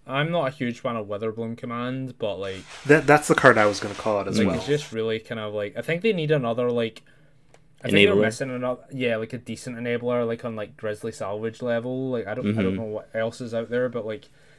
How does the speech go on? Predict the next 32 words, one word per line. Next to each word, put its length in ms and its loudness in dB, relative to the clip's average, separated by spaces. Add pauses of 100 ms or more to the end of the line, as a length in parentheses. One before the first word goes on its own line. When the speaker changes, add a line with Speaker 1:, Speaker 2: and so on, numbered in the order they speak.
Speaker 1:
Stitcher 400 -4
Supplier 400 -4
is 80 -6
obviously 300 -8
bad. 500 -8 (380)
Um, 520 -10 (960)
yeah, 220 -2
I 40 -4
think 200 -8
they're, 140 2
like, 200 -2
another 360 -4
enabler 440 -6
away 240 -6
from 220 -12
being, 220 -10
like, 220 -8 (120)
very 320 -6
good. 220 -10 (960)
Speaker 3:
I 140 2
think 360 2
a 200 -2
lot 220 8
of 60 2
them 100 2
have 180 0
dropped 360 2
Stitcher 400 -4
Supplier, 520 -2
to 60 -4
be 160 -4
honest. 640 -12